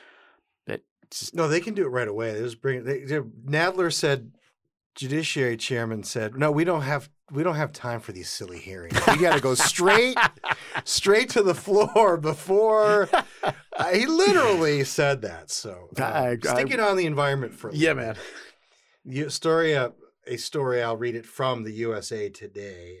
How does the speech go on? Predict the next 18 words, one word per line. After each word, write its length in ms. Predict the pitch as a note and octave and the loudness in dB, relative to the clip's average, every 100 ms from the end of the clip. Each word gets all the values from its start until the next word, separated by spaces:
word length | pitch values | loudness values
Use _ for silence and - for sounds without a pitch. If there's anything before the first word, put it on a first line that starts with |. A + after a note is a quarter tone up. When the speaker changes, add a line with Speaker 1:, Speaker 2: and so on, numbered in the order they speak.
| F#2 | -20
Speaker 2:
including 380 | F#2 _ G#2 F#2 | -20 _ -20 -18
the 60 | |
show 280 | E2+ - G#2 | -18 -16 -16
notes. 320 | G2 F2+ - - _ _ _ _ | -16 -18 -20 -20 _ _ _ _
E 100 | B2+ | -16
P 220 | B2+ D3 C#3 | -10 -4 -2
A 80 | B2+ | 0
also 320 | A#2+ - C3 | -2 -4 -6
released 720 | A2 A2 A2 A#2 A2+ - A2+ | -6 -8 -8 -8 -8 -12 -14
the, 280 | A2+ A2 G2 | -14 -12 -10
um, 460 | F#2+ F#2+ F#2 F2 F2 _ _ _ _ _ _ _ _ _ - | -12 -12 -16 -18 _ _ _ _ _ _ _ _ _ _ -8
uh, 260 | A2 G#2 | -6 -6
mileage 520 | G#2 A2+ A2+ B2 B2+ - | -4 -2 -2 -2 -4 -8
for 160 | B2 | -8
new 160 | A2+ A2+ | -6 -4
vehicles 720 | A#2 A#2+ C#3 C#3 A#2+ - - _ | -4 -4 -4 -4 -4 -8 -14 _
and 160 | A2 A2+ | -18 -16
pollution, 680 | A#2 A#2+ A#2 C#3 B2+ B2+ | -12 -10 -8 -8 -8 -10